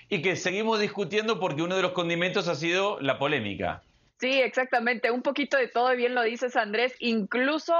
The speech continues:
Speaker 2: el cambio de árbitro también, que no pudo ni acabar el encuentro por un tirón, eh, que sintió, eh, en la pierna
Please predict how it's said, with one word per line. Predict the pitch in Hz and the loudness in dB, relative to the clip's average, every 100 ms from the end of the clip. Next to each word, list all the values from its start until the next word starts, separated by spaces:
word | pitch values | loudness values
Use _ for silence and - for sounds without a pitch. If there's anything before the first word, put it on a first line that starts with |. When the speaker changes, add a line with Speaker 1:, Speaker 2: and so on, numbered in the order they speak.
| - | 2
Speaker 2:
el | 233 226 | 0 0
cambio | 277 311 311 285 | 0 0 0 2
de | 226 | 4
árbitro | 240 320 285 247 226 220 | 2 0 -6 -2 -2 0
también, | 214 254 262 | 0 0 0
que | 240 | 0
no | 247 | 0
pudo | 254 277 254 | 0 2 2
ni | |
acabar | 226 214 196 220 254 | 0 0 0 2 0
el | 226 | -2
encuentro | 196 226 240 240 220 | -2 -2 0 -2 0
por | 208 | 0
un | 240 | 0
tirón, | - 214 220 233 | -4 2 2 4
eh, | 208 - | -2 2
que | 190 190 | 2 2
sintió, | 196 196 180 220 226 - - - | -2 -10 0 2 2 -2 -18 -4
eh, | 226 214 | 0 2
en | 240 | 2
la | 226 | 0
pierna | 220 262 302 302 | 0 -2 0 0